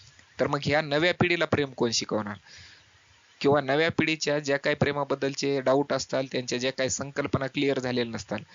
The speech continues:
त्या कोण करणार? म्हणून मला वाटलं की हा व्हिडिओ घेणं गरजेचं आहे. यामध्ये प्रेमाबद्दल काही महत्त्वाच्या बेसिक गोष्टी मुलामुलींबद्दल शेअर करणं, मुलांमुलींसोबत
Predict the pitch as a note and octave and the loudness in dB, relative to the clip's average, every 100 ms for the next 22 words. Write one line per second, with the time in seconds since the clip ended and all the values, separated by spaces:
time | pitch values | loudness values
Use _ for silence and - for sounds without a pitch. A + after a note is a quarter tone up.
0 | - - _ - D#3+ C#3 B2 G#2+ G2 G2+ | -20 -20 _ 0 4 2 2 -4 -4 -8
1 | - - _ _ - _ - _ _ G#2+ | -10 -20 _ _ -20 _ -20 _ _ -10
2 | G#2+ C#3 D#3+ D#3 D3 C#3 C3+ C#3 B2+ C3 | -2 2 2 2 4 2 0 -4 -2 0
3 | C3+ C3 C3 C3+ C#3+ - _ _ _ - | 2 2 2 2 0 -6 _ _ _ -20
4 | - - B2 D3 B2+ A2 G#2+ G2+ G#2+ G#2 | -14 -6 -2 0 0 0 -2 -4 -2 0
5 | B2 B2 B2+ C3 C3+ B2+ C3+ C#3 C3+ B2+ | 0 -2 -2 -2 0 -2 -2 -2 -2 -2
6 | C3+ C#3 A#2+ B2 C3 C3 B2+ A#2+ C3 - | -2 -2 -4 -4 -2 -2 -2 -2 -2 -2
7 | C3 B2+ - C#3 C3+ - - _ _ B2+ | -2 -2 0 -4 -6 -16 -20 _ _ -4
8 | C3 C3+ C3 C3 B2+ B2+ B2 C3 - B2+ | 0 2 2 0 0 -4 -4 -4 -2 -2
9 | C3+ A#2+ A#2 A#2 C3 B2+ C3 C3 B2 B2 | -2 -8 -8 -2 0 0 -2 -4 -4 -4